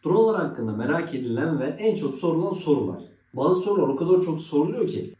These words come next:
ben de dedim ki bir videoda birleştireyim bunları. Yani on on iki tane falan soru var. Bunları birleştirip tek bir videoda sunayım.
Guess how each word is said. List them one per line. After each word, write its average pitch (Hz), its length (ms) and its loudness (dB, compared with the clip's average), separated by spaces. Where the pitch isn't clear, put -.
ben 175 180 -2
de 190 80 0
dedim 196 340 2
ki 104 280 -6
bir 165 120 0
videoda 147 380 2
birleştireyim 143 580 0
bunları. 117 440 -4
Yani - 220 -6
on 170 160 2
on 165 140 2
iki - 140 -8
tane 120 240 -4
falan 98 240 -10
soru 175 280 -2
var. 143 160 -2
Bunları 196 340 2
birleştirip 175 540 -2
tek 180 200 2
bir 156 40 -4
videoda 120 340 -4
sunayım. 175 480 -4